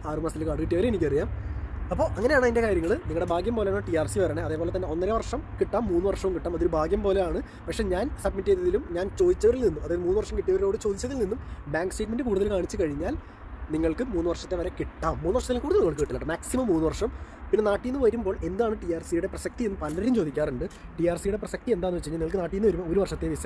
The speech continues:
വരാം. ആ ഒരു വർഷത്തെ വിസ കഴിഞ്ഞ് നിങ്ങൾക്ക് ഇവിടെ നിൽക്കണമെങ്കിൽ ഈ പറയുന്ന ടി ആർ സി വേണം. ഈ ടി ആർ സി ഇല്ലെങ്കിൽ നിങ്ങൾ ഇല്ലീഗലാണ്. ടി ആർ സി കാർഡ് കയ്യിൽ കിട്ടിയിട്ടില്ലെങ്കിൽ നിങ്ങൾ ടി ആർ സി കിട്ടാൻ വേണ്ടി ഡോക്യുമെന്റ് സബ്മിറ്റ് ചെയ്ത് കഴിയുമ്പോൾ നിങ്ങളുടെ പാസ്പോർട്ടിൽ ഒരു stamp ചെയ്ത് തരും. ആ stamp നിങ്ങളുടെ കയ്യിലുണ്ടെങ്കിൽ നിങ്ങൾ legally പോളണ്ടിൽ നിൽക്കാൻ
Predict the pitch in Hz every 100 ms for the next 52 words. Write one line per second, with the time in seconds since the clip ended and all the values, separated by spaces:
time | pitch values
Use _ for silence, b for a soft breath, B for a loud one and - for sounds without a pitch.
0 | 143 110 - 170 226 208 - 214 190 214
1 | 180 185 170 190 185 175 185 190 160 294
2 | - B - 180 160 175 156 143 - 139
3 | 151 180 170 170 233 233 196 175 175 165
4 | 143 147 165 139 127 B B 156 170 180
5 | 196 180 247 240 233 226 277 269 202 208
6 | 190 196 196 185 180 226 - 220 208 180
7 | 165 214 220 214 175 190 226 277 185 156
8 | 180 B B 175 180 185 202 180 160 160
9 | 247 254 226 156 135 143 175 208 247 269
10 | 214 208 190 175 156 202 - B B 151
11 | 170 156 156 165 208 139 139 165 143 -
12 | 160